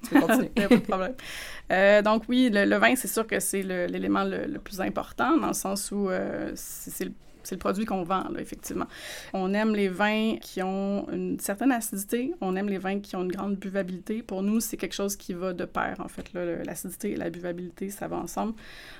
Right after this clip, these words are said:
Speaker 2: On veut, euh, avoir envie de reboire une gorgée, tu sais, on veut que ça donne soif.
Speaker 1: Mhm.
Speaker 2: Donc, c'est, c'est vraiment notre ligne directrice, je dirais. Euh, puis après, l'autre point qui est hyper important, c'est,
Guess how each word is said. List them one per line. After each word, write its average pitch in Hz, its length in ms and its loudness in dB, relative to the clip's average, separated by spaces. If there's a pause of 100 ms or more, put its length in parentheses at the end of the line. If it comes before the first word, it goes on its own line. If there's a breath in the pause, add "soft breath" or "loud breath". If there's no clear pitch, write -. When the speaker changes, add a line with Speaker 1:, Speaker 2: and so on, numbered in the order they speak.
(140 loud breath)
Speaker 2:
On 180 160 0
veut, 214 480 4
euh, 180 240 2
avoir 202 360 4
envie 180 360 -4
de 185 280 -2
reboire 190 560 2
une 185 120 0
gorgée, 175 500 -6
tu 185 180 -8
sais, 185 60 -6
on 175 80 -2
veut 190 160 -4
que - 80 -12
ça 180 100 -4
donne 175 180 0
soif. - 500 -8 (240)
Speaker 1:
Mhm. 196 120 -6 (100)
Speaker 2:
Donc, 180 240 -4
c'est, 175 340 -2
c'est - 140 -6
vraiment 185 180 0
notre 196 320 -2
ligne 202 160 2
directrice, 190 960 -6
je 175 60 -4
dirais. 175 380 -2 (520 loud breath)
Euh, 175 220 2
puis 196 140 -2
après, 226 580 2 (300)
l'autre 190 200 0
point 208 320 -2 (280)
qui - 280 -8
est 190 60 -4
hyper 196 500 0
important, 180 540 -4
c'est, 196 500 -4